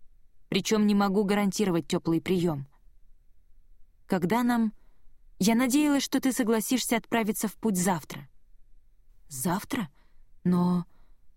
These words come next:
Лана подумала о графике дежурства в столовой, о необходимости собрать растения в тропической зоне, об обещании помочь с травами фитотерапевтам. И о том, что обязана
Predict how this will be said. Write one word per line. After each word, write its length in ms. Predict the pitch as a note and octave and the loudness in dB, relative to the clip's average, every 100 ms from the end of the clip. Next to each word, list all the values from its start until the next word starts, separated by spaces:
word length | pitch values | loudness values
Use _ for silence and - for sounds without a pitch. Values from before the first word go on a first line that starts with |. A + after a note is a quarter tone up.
| - - - - - - | -20 -20 -20 -20 -20 -6
Лана 340 | F3 F#3+ G3 F#3 | 0 2 2 2
подумала 520 | F#3 F3 G3 G3 F#3+ | 0 2 2 2 2
о 40 | |
графике 420 | F3 F#3+ F#3 F3 F3 | 2 0 -2 -2 0
дежурства 540 | F3 D#3+ F3 - E3+ | 0 0 -2 -2 -6
в 60 | - | -4
столовой, 560 | - E3+ F#3 F#3 F3 - - - - | -2 0 2 0 -2 -6 -20 -20 -4
о 60 | F#3+ | 0
необходимости 760 | G3 F#3 - G3 A3+ A3+ - | 2 0 0 2 2 0 -2
собрать 400 | G3 F#3+ F#3+ F#3+ | -2 0 0 0
растения 560 | F#3+ F3+ - G#3 F#3+ F#3 | 0 -2 -2 0 2 0
в 80 | - | 0
тропической 600 | F3+ - F3 E3+ - D#3+ | -2 -2 -4 -4 -2 -2
зоне, 420 | D3 F3+ F3+ E3 - - - - - | 0 0 0 -2 -10 -20 -20 -20 -4
об 140 | F3+ | 0
обещании 680 | F3+ F3 - A3 G#3+ G#3 G#3 | 2 2 2 2 4 2 2
помочь 400 | - G3 G3 F#3 | 2 2 2 0
с 80 | - | -2
травами 460 | G3 G3 F#3+ F#3+ | 0 0 2 0
фитотерапевтам. 1000 | F3 F#3+ F3 - E3+ D#3+ E3 D3 D3 C3+ - - - - - - - - - | 0 -2 -2 -2 -2 0 -4 -4 -8 -10 -12 -20 -20 -20 -20 -20 -20 -20 -2
И 100 | F#3+ | 0
о 140 | F#3+ | 0
том, 240 | - B3+ A3+ | 0 0 0
что 240 | - G#3+ | 0 0
обязана 520 | G3 A3 A3+ A#3 A#3 | 2 2 2 0 0